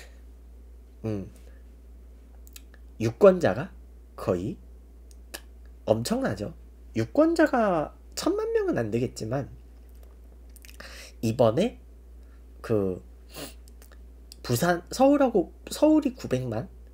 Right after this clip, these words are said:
부산이 육백만, 뭐 그쯤 되니까 <laughs> 이, 이번 선거에 인구 천오백만 명의 생활이 달려있다. 어, <laughs> 생존권이 달려있다.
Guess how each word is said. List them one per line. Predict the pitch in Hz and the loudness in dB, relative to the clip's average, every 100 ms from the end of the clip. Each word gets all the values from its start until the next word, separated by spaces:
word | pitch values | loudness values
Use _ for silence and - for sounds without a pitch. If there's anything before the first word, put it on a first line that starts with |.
| - | -12
부산이 | - 123 175 170 160 147 123 | -8 -2 -2 -2 -4 -4 -6
육백만, | 101 - 143 123 147 - - - - | -6 -4 -4 -4 -8 -10 -20 -20 -14
뭐 | - 120 | -6 -2
그쯤 | - 131 151 147 | -2 -2 -4 -4
되니까 | 117 113 123 104 156 - - - - - - - - - - - - - | -6 -8 -6 -8 -8 -16 -20 -20 -20 -20 -18 -20 -20 -20 -20 -20 -20 -16
<laughs> | - - - - - - - - - - - - - - | -8 -8 -10 -18 -20 -20 -20 -20 -20 -20 -20 -18 -18 -14
이, | - 131 160 160 160 156 - | -4 0 2 2 0 0 -2
이번 | 120 139 151 | 2 4 2
선거에 | 185 196 185 143 196 240 - - - - - - - - - | -2 -4 -4 -4 -6 -10 -16 -20 -20 -20 -20 -20 -20 -20 -6
인구 | 131 151 139 175 185 - | -2 0 0 0 -2 -6
천오백만 | - 247 240 - 104 110 151 202 190 | -6 -4 -6 -4 -2 -2 -2 -2 -4
명의 | 175 147 156 | -4 -4 -4
생활이 | 185 202 202 190 | -6 -6 -6 -4
달려있다. | 147 110 110 - 87 98 - 117 - - - - - | -4 -2 -2 -4 -8 -8 -8 -12 -18 -20 -20 -20 -8
어, | 104 104 104 - - - | -2 0 -2 -4 -16 -20
<laughs> | - - - - | -20 -20 -20 -20
생존권이 | - 165 160 156 120 120 | -10 0 2 4 2 2
달려있다. | 139 123 139 - 85 87 98 | 0 4 2 2 -4 -4 -8